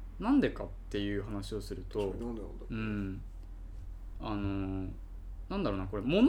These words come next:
Speaker 2: として扱うっていうよりかは、関与したいっていう、
Speaker 1: うん。
Speaker 2: こう、ウォン-、ウォントというか、
Speaker 1: うん。
Speaker 2: こう、欲-、欲求？
Speaker 1: エゴをね。
Speaker 2: エゴというか、
Speaker 1: うん。
Speaker 2: なのかなと思っていて、
Speaker 1: うん。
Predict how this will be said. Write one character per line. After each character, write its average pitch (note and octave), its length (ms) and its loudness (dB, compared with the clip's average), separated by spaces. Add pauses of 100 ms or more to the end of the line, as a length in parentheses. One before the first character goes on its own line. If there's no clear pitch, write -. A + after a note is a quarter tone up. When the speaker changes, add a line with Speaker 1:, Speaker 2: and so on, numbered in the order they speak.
Speaker 2:
と G#4 180 4
し - 80 -2
て - 100 2
扱 F#3+ 380 2
う G3 100 8
っ G3+ 40 4
て G3+ 120 0
い B2+ 40 6
う - 20 2
よ A2 40 0
り - 40 -4
か G#2 80 2
は、 A2+ 260 2 (480)
関 A#4+ 300 -2
与 D#3 200 8
し - 40 -4
た C#3+ 160 4
い B2+ 80 6
っ - 20 -4
て - 300 -4
い G2 100 2
う、 A2 380 2
Speaker 1:
う C#3 40 -4
ん。 B2 160 -4 (180)
Speaker 2:
こ G#2 520 2 (460)
う、 C#3+ 40 2
ウ C#3 40 6
ォ C#3+ 80 10
ン-、 C#3 280 6
ウ D#3 40 -2
ォ D3+ 100 8
ン C#3+ 80 6
ト A2+ 140 0
と - 100 -2
い F#2+ 120 2
う F#2+ 40 -4
か、 F2+ 280 0
Speaker 1:
う - 40 -6
ん。 C3+ 180 -6 (140)
Speaker 2:
こ A#2+ 80 -2
う、 A2+ 60 0
欲-、 A2 160 4 (280)
欲 B2 160 2 (240)
求？ C#3+ 280 4 (340)
Speaker 1:
エ D3+ 140 -2
ゴ C3+ 120 -2
を A2+ 40 -2 (220)
ね。 C#3 100 2
Speaker 2:
エ B2+ 60 4
ゴ A#2 140 -2
と G2+ 180 0
い F#2+ 160 0
う F#2+ 60 -4
か、 G2 340 2 (240)
Speaker 1:
う A2+ 40 -2
ん。 A#2 40 0
Speaker 2:
な A2+ 80 2
の A2+ 100 -2
か G#2 180 0
な G#2 120 2
と G#2 100 -6
思 G2+ 120 0
っ - 20 -4
て - 240 -6
い F#2+ 60 -4
て、 G#2 480 2
Speaker 1:
う D3 40 -4
ん。 C3+ 140 -6